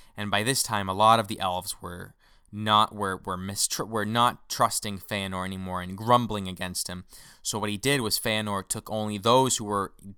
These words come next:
de-, like, deeply loyal to him, took off and with all of the ships and, uh, left and left,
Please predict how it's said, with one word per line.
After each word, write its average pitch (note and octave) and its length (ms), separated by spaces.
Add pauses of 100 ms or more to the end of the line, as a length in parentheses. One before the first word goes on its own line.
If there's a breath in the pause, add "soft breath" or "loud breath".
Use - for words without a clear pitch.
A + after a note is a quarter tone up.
(120)
de-, A2 260
like, G2+ 240 (160)
deeply A2 600 (260 soft breath)
loyal A2 600
to - 160
him, F2+ 300 (380 loud breath)
took E3+ 280
off F#2 400 (480 loud breath)
and G2+ 340
with C3+ 300
all B2+ 240
of C3 100
the A#2 80
ships - 460 (380 soft breath)
and, F#2+ 500 (120)
uh, F2+ 260
left A#2 640 (340)
and G2 220
left, G#2+ 600